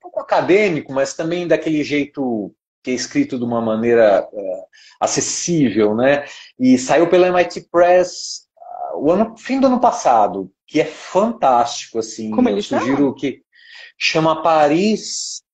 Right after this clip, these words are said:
Speaker 1: é, é, The City of Paris Media and vou te passar, vou, depois eu vou publicar aqui,
Speaker 2: Depois a gente
Speaker 1: porque,
Speaker 2: tá.
Speaker 1: na verdade, é, eu, eu, eu baixei ele no meu Kindle,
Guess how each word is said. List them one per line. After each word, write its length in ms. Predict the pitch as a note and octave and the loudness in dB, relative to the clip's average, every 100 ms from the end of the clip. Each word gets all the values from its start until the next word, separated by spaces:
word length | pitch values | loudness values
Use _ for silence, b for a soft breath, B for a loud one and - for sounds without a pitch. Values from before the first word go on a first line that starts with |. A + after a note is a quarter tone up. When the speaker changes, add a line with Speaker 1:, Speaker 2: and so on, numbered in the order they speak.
| A2+ | -2
Speaker 1:
é, 60 | |
é, 600 | G#2+ - - _ E2 E2 D2 A#2 | -2 -2 -14 _ -8 -8 -8 -10
The 60 | |
City 380 | A#2+ - G#3 G#3 | -8 -4 -2 2
of 200 | E3 - | 0 0
Paris 720 | - D3+ E3 E3+ D#3+ - - - | 2 4 6 4 0 -6 -18 -16
Media 760 | B2 B2+ D3+ D#3 E3 F3 F#3 - _ _ _ _ _ _ _ _ _ _ B - _ _ | -8 0 2 2 4 4 4 -2 _ _ _ _ _ _ _ _ _ _ B -20 _ _
and 760 | B2 C3 C#3+ D3+ D3+ D#3 E3 E3 - _ _ - - - - - _ B B B | 0 2 4 2 0 -4 -4 -8 -14 _ _ -16 -12 -8 -8 -10 _ B B B
vou 80 | D#3 | -2
te 120 | D#3 | -2
passar, 320 | D#3+ F3+ - C3+ | 0 0 2 0
vou, 100 | D3 | 2
depois 240 | D#3 E3+ | 2 2
eu 60 | E3 | 2
vou 120 | E3+ | 2
publicar 380 | E3+ F3 E3 F3 | 0 0 2 0
aqui, 180 | F3+ A#3+ | 0 -2
Speaker 2:
Depois 100 | A#3+ | -2
a 40 | |
gente 100 | A#3 | -4
Speaker 1:
porque, 500 | - - C3 C3 C3 | -6 -2 2 4 4
Speaker 2:
tá. 60 | C#3 | 4
Speaker 1:
na 60 | |
verdade, 420 | C3+ C#3 E3+ E3 F#3 | 4 4 2 2 2
é, 260 | D#3 D3+ D#3 | 2 2 4
eu, 220 | E3 E3+ | 2 4
eu, 540 | D#3+ E3+ E3+ D3+ B2+ - | 4 4 4 2 -2 -8
eu 280 | C#3 D#3 D#3+ | -4 0 2
baixei 420 | D3+ C#3 - E3 | 2 0 -2 -4
ele 200 | D3 D#3+ | -4 -2
no 100 | E3+ | -4
meu 160 | F3 G3+ | -6 -10
Kindle, 500 | - D3 A#2 G2 G2 | -10 -16 -16 -16 -20